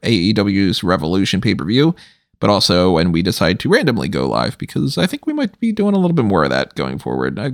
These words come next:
kind of thought, hey, you know, the other day, maybe just kind of going live for the sake of it. I ended up not doing it, <laughs> but that was just 'cause I got busy. But I might do that and just kinda start doing that for both that and Fanboys Anonymous. So, of course,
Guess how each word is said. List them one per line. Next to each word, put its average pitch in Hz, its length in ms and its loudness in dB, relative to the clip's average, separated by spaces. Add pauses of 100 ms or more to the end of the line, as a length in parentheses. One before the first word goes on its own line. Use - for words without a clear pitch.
kind 156 160 0
of 135 120 0 (340)
thought, 113 240 0
hey, 180 180 4
you 151 160 4
know, 151 240 4
the 175 60 0
other 147 140 4
day, 127 180 2
maybe 107 420 0 (180)
just - 360 -8
kind 101 180 0
of 90 100 -2 (220)
going 98 300 0
live 80 440 -2 (440)
for - 80 -2
the 92 80 -2
sake - 240 -2
of 67 80 -6
it. - 160 -10 (420)
I 180 60 2
ended 139 200 2
up 82 40 -8
not 95 160 0
doing 82 180 0
it, 82 140 -4
<laughs> 131 460 2
but 131 160 2
that 113 120 2
was 107 160 -4
just 95 120 -10
'cause 104 120 -4
I 92 80 -2
got 69 200 -2
busy. - 320 -6 (380)
But - 220 0
I 131 80 4
might 156 240 2
do 180 120 4
that 185 340 2
and 135 200 0
just 139 220 0
kinda 147 180 0
start 135 280 -2
doing 127 200 2
that 123 220 0
for 120 400 0
both 113 360 0
that 104 360 0
and 110 380 2
Fanboys 110 500 0
Anonymous. 160 500 2 (440)
So, - 180 0
of - 80 -4
course, - 460 -2